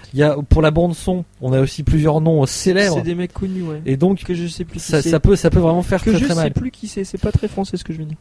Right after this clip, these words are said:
Speaker 1: Non, non, mais ça ira.
Speaker 2: C'est
Speaker 1: Ça,
Speaker 2: pas
Speaker 1: de toute
Speaker 2: grave,
Speaker 1: façon, non,
Speaker 2: c'est la
Speaker 1: c'est,
Speaker 2: rentrée.
Speaker 1: c'est pas la première connerie qu'on dit, hein.
Speaker 2: <laughs>
Speaker 1: Euh, et donc non, le, le jeu, le jeu, le jeu à mon avis va avoir le déplacement, hein.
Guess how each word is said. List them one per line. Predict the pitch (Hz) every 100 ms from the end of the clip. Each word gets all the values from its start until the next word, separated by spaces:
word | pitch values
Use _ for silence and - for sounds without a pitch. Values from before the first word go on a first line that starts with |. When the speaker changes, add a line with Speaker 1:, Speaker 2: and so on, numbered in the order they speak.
| - 147
Speaker 1:
Non, | 160 160
non, | 135
mais | 120
ça | 127
ira. | 127 139
Speaker 2:
C'est | 135 110
Speaker 1:
Ça, |
Speaker 2:
pas | 190
Speaker 1:
de |
toute | 185
Speaker 2:
grave, | 175
Speaker 1:
façon, | 131 143
non, |
Speaker 2:
c'est | 127
la | 190
Speaker 1:
c'est, |
Speaker 2:
rentrée. | 180 - 156
Speaker 1:
c'est | 120
pas | 139
la |
première | - 135 143
connerie | 123 123
qu'on | 175
dit, | 185 139
hein. | 147 - 226 220
Speaker 2:
<laughs> | 196 175 - - - -
Speaker 1:
Euh, | 151 151 147 143 143 135 _
et | 156
donc | 214 220
non, | 214 202
le, | 160
le | 147 151
jeu, | 202
le | 175 156
jeu, | 202 196 151 - - - - -
le | 139
jeu | 165
à | 196
mon | 156
avis | 165
va | 175
avoir | 147 165
le | 151
déplacement, | 143 151 - 117
hein. | 107